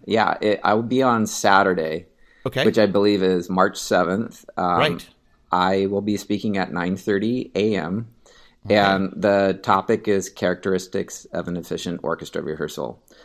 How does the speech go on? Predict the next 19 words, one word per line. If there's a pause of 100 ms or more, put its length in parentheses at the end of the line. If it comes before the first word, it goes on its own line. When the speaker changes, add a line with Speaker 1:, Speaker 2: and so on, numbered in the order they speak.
(200)
Speaker 1:
So
I'm
gonna
discuss
my
Speaker 2:
Awesome.
Speaker 1:
philosophy
and
all
the
ingredients
that
go
into
making
a
really
efficient
rehearsal.